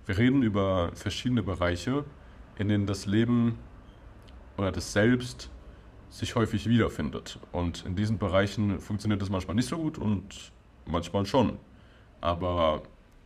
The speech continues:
wenn etwas nicht so gut funktioniert und man es schon öfter probiert hat, dann nimmt man manchmal an, es ist irgendwie verboten, das zu erreichen, wie durch so schwarze Magie oder sowas. Man denkt sich dann vielleicht so, „Ach, ich hab Erfolg in so vielen Sachen, hier kann's nicht auch noch klappen.“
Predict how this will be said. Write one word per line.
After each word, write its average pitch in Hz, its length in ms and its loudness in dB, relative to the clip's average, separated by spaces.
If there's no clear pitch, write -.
wenn 95 200 0
etwas 98 240 -2
nicht - 120 -4
so 113 80 -2
gut 90 140 -4
funktioniert 85 460 -4
und 95 80 -2
man 85 80 -2
es 85 80 -6
schon 90 140 -8
öfter - 200 -2
probiert 120 360 0
hat, 78 180 -2
dann 82 480 -4
nimmt 95 260 -2
man 101 100 0
manchmal 98 280 0
an, 98 160 0
es 87 100 -2
ist - 160 -6
irgendwie 92 480 -2
verboten, 98 720 0
das - 180 -6
zu - 80 -4
erreichen, 76 420 -2
wie 101 80 0
durch 95 160 -2
so 90 140 -10
schwarze 85 360 -2
Magie 92 420 0
oder 76 180 -2
sowas. 71 380 -4
Man 82 140 -2
denkt 101 160 0
sich 107 120 -4
dann 92 160 -2
vielleicht 95 240 0
so, - 220 -8
„Ach, - 120 -6
ich 117 140 -8
hab 135 140 -2
Erfolg 123 320 -4
in 113 80 2
so 127 120 0
vielen 135 280 0
Sachen, 110 320 0
hier 107 120 0
kann's - 220 -4
nicht - 180 -6
auch 107 140 0
noch 87 160 -4
klappen.“ - 380 -6